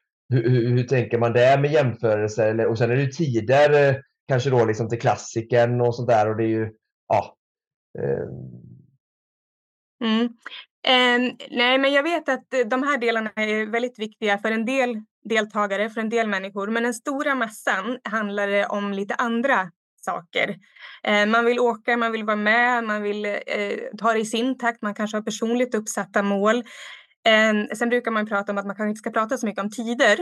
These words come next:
Speaker 2: i just Vasaloppet, utan snarare om placeringar, för det beror så otroligt mycket på väderförhållanden och spårförhållanden och liksom yttre omständigheter, så det är bättre att prata om placeringar.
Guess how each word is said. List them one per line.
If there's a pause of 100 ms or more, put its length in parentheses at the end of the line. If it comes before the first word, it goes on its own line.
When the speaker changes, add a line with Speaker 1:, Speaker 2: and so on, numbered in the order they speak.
(140)
Speaker 2:
i
just
Vasaloppet,
utan
snarare
om
placeringar,
för
det
beror
så
otroligt
mycket
på
väderförhållanden
och
spårförhållanden
och
liksom
yttre
omständigheter,
så
det
är
bättre
att
prata
om
placeringar.